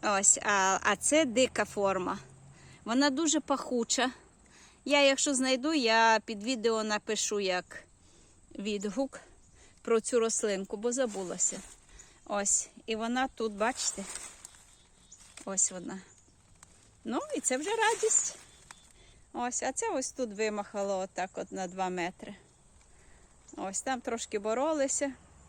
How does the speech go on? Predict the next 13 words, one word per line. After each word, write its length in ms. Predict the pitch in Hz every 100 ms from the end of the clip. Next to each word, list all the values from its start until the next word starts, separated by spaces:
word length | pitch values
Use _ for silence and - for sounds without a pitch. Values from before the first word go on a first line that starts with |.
| - - - - - -
трошки 380 | 208 180 -
менше 400 | 208 254 277 -
вони, 240 | 226 233 226
ми 120 | 208
отак 300 | 190 185 175
викошували, 960 | 190 - 269 269 254 240 240 233 226 - - - - - - - -
вимикали, 880 | 190 196 190 190 269 269 262 240 233
і 220 | 139 214
там 280 | - 214 202
же 160 | 202
у 260 | 196 196 190
шпальній 580 | - - 226 202 190 202
грядці 600 | 226 269 285 - 269